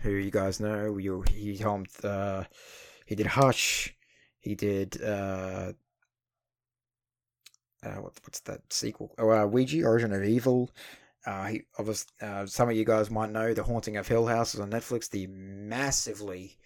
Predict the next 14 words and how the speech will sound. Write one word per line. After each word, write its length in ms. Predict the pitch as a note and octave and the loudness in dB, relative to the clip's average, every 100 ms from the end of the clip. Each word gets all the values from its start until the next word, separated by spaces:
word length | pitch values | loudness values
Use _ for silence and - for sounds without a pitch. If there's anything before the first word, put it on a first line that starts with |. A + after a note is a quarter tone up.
| _ _ _ | _ _ _
critically 480 | - - C#3 C3+ A#2+ | 0 4 6 4 2
acclaimed 640 | G#2+ - G#2+ G2+ G2 F2+ - | 0 0 -4 -4 -8 -12 -16
horror 340 | - A#2 A#2 G#2+ | 4 8 8 6
series 580 | - A#2 F#2+ F#2+ F#2 - - | 4 2 2 0 -2 -4 -4
on 180 | G2 | -8
Netflix, 480 | F#2+ G2+ - G#2 - | -6 -8 -6 -6 -4
which, 260 | G#2 G2+ - | -4 -4 -4
again, 420 | G#2+ A2+ A2+ A#2+ - - _ | -2 0 0 -2 -8 -20 _
I 60 | - | -2
might 260 | C#4+ F#4+ - | 2 2 4
watch. 280 | - - - _ | 0 0 -6 _
I 120 | F3+ | 0
don't 300 | E3 F#3+ G3 | 2 0 0
know. 280 | C#3 D#3+ F#3 | -2 -2 -2